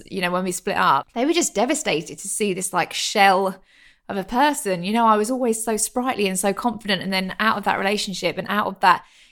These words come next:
industry, I was just literally a shell of myself. So, yeah, at that point, I would definitely say that was my lowest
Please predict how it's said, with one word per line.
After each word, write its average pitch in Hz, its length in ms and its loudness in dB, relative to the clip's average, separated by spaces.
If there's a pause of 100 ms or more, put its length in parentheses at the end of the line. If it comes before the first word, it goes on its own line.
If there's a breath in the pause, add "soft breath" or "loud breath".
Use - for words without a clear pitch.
(140 soft breath)
industry, 214 920 0
I 196 140 0
was 196 160 0
just - 280 -2
literally 185 300 -4
a 170 60 -2
shell 185 260 -2
of 202 100 -6
myself. 180 480 -2
So, 196 260 2 (560 loud breath)
yeah, 214 300 2 (160)
at 233 260 -2
that 302 260 4
point, 196 520 0
I 226 120 4
would 214 140 0
definitely 233 340 0
say 214 200 0
that 202 140 2
was 185 100 -6
my 196 160 -2
lowest 190 760 2